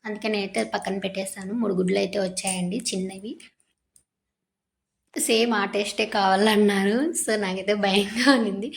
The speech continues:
So, almost అయితే బాగా వచ్చేసిందండి. అది కట్టెల పొయ్యి మీద టేస్ట్గానే చేశాను నేనైతే, చాలా బాగా చేశాను మా వారి కోసము. మళ్ళీ ఒకసారి నాటుకోడి తీసుకొని వచ్చి ఇప్పుడైతే నేనైతే almost వేసేసానండి.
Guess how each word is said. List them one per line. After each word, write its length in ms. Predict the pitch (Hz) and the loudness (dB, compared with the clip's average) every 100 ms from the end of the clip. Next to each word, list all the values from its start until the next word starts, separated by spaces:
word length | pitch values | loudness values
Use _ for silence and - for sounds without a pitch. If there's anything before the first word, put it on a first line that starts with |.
| - - - | -14 -16 -16
So, 120 | - 226 | -4 0
almost 460 | 208 196 202 220 233 | 2 2 0 0 -2
అయితే 200 | 208 233 | -2 0
బాగా 320 | 214 196 208 | 2 4 2
వచ్చేసిందండి. 800 | 196 202 196 220 196 190 208 330 | 0 0 0 0 -2 -2 -2 -2
అది 240 | 311 202 | 0 -2
కట్టెల 260 | 185 202 202 | -2 -2 -2
పొయ్యి 200 | 208 202 | 0 0
మీద 220 | 202 196 | -2 -4
టేస్ట్గానే 640 | 196 196 - 196 196 208 226 | -4 -6 -4 -6 -4 -6 -4
చేశాను 420 | 190 180 196 190 196 | -2 -2 -2 -4 -4
నేనైతే, 420 | 180 185 185 220 | -6 -8 -8 -8
చాలా 340 | - 190 180 | -6 -4 -4
బాగా 360 | 196 190 185 208 208 | -4 -4 -2 -2 -4
చేశాను 540 | 185 185 180 202 403 - - - _ _ - | -8 -8 -12 -8 -10 -10 -20 -20 _ _ -12
మా 160 | 214 202 | -8 -6
వారి 220 | 196 185 | -6 -6
కోసము. 460 | 180 196 - 185 226 | -6 -6 -6 -8 -6
మళ్ళీ 300 | 262 196 196 | -4 -2 -2
ఒకసారి 320 | 185 - 185 | -4 -6 -6
నాటుకోడి 480 | 190 185 - 190 180 | -6 -8 -10 -8 -6
తీసుకొని 460 | 185 185 - 185 185 | -6 -6 -8 -8 -8
వచ్చి 380 | 180 220 311 _ _ _ _ _ _ _ _ _ _ _ _ _ _ _ _ _ _ - | -8 -12 -14 _ _ _ _ _ _ _ _ _ _ _ _ _ _ _ _ _ _ -8
ఇప్పుడైతే 380 | 240 214 214 233 | -6 -4 -2 2
నేనైతే 380 | 233 196 196 214 | 2 0 0 0
almost 460 | 196 185 190 196 208 | 2 0 -4 -2 -2
వేసేసానండి. 960 | 180 185 208 214 202 196 175 196 359 | -2 -2 -6 -6 -8 -4 -2 -2 -2